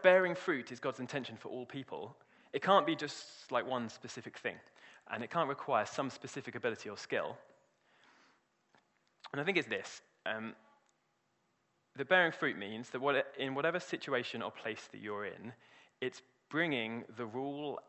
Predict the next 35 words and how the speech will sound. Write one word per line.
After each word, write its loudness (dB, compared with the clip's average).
and -6
image -6
of -12
God -8
to -18
bear -6
on -8
that -16
situation. -18
It's -16
bringing 0
the 0
rule 0
and -4
image -8
of -14
God -4
to -20
bear. -12
So 12
this 4
fruit 4
might 6
take -2
many -2
forms, 0
um, -6
whether -6
you're 0
old -2
or -4
young, 0
extrovert -4
or -4
introvert, -2